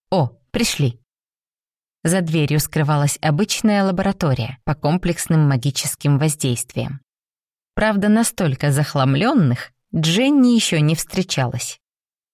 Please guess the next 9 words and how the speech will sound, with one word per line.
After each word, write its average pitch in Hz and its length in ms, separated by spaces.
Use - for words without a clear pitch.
По 165 60
всему 156 340
полу 156 300
валялись 147 480
чертежи, 139 800
обрывки 180 440
бумаг, 151 580
яблочные 160 760
огрызки. 139 680